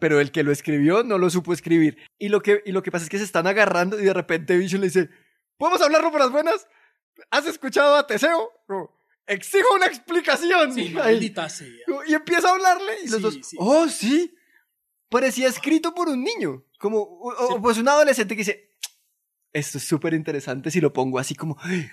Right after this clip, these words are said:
Speaker 1: como, "Marica, es, quedó ridículo". Como que esa conversación filosófica de los Visions era, fue insuficiente. Es como, "Vision, tienes doce años".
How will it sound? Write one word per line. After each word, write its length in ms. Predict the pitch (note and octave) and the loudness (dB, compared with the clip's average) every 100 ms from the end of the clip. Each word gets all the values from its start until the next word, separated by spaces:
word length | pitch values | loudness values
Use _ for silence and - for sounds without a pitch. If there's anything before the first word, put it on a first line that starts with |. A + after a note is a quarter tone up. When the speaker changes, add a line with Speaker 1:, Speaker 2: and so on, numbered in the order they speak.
| - D#3 - _ - | -12 -12 -14 _ -8
Speaker 1:
como, 240 | G3+ A#3 G3+ | -4 -4 -2
"Marica, 540 | G#3 A#3 - D4+ - - _ - | 0 0 0 0 0 -10 _ -8
es, 300 | A3+ - _ _ _ _ _ - | -8 -8 _ _ _ _ _ -4
quedó 240 | C4+ C#4 B3 | 2 4 4
ridículo". 720 | B3+ D#4 F#4+ - D3+ C3 _ _ _ _ - | 4 2 2 -2 -6 -6 _ _ _ _ -2
Como 180 | A#3 | -2
que 100 | C#4 C4+ C#4+ | -2 0 2
esa 220 | D#4+ E4 | 2 0
conversación 480 | F#4+ F4 D4 G#3+ G#3 | 0 0 2 0 -2
filosófica 540 | C4 C4 A#3 A#3 A#3+ | -2 0 0 0 0
de 60 | B3 | 2
los 120 | A#3 | 0
Visions 440 | A3+ F#3 G3+ G#3 G#3 | 0 0 0 -2 0
era, 320 | A3+ A#3+ A#3 _ _ | 0 0 -2 _ _
fue 220 | - A3+ B3+ | 0 0 2
insuficiente. 600 | A#3 C4 C4 G#3 B3+ G#3+ | -4 -4 -4 -2 -2 -2
Es 60 | |
como, 260 | A#3+ G#3+ F#3+ | -4 -6 -6
"Vision, 300 | G#3 B3+ C#4 | -2 0 0
tienes 260 | A3+ G#3+ F#3+ | 2 0 2
doce 240 | A#3+ C4 | 0 2
años". 520 | C#4 D4 - C#3 - | 2 4 2 -2 -8